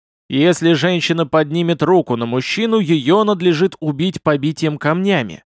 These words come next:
ибо она не чтит законов предков.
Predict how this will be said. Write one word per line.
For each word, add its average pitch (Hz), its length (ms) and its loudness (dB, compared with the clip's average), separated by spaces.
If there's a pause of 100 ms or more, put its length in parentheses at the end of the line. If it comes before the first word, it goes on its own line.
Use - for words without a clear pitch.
(640)
ибо 147 260 4
она 180 180 2
не 196 140 0
чтит 202 320 -2
законов 175 480 0
предков. 165 580 -2